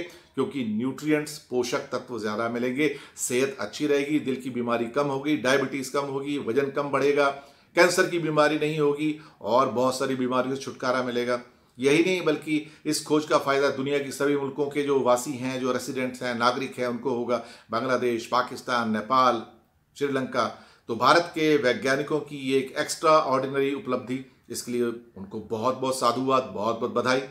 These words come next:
हमारी ओर से कि उन्होंने बहुत अच्छा कार्य किया है। इसकी जो एक्सपर्ट्स थी, जो चीफ थी, डॉक्टर मोनिका थी, उनको भी बधाई और उनकी पूरी टीम को बधाई कि उन्होंने पहली बार गेहूं के क्षेत्र में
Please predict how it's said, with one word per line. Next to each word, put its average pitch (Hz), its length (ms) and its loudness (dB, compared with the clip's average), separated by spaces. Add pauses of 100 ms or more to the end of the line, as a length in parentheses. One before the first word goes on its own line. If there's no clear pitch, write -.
(200)
हमारी 113 280 -2
ओर 135 120 0
से 139 320 -6 (320)
कि 143 120 -6
उन्होंने 127 240 -2
बहुत 120 240 0
अच्छा - 240 -4
कार्य 131 340 -2
किया 131 140 -2
है। - 120 -6
इसकी 131 260 -6
जो 123 60 0
एक्सपर्ट्स 143 440 0
थी, 147 80 -2
जो 135 160 0
चीफ 143 280 -6
थी, 147 100 -2
डॉक्टर 113 280 -4
मोनिका 120 400 0
थी, 139 240 -8 (220)
उनको 113 260 -2
भी 147 100 2
बधाई 135 340 2 (440)
और 127 80 0
उनकी 123 180 -4
पूरी 220 340 0
टीम 196 200 0
को 165 140 0
बधाई 127 280 2
कि 143 140 -6
उन्होंने 139 380 -2 (340)
पहली 202 320 6
बार 123 280 4
गेहूं 160 280 4
के 143 120 -2
क्षेत्र 120 360 -4
में 120 240 -4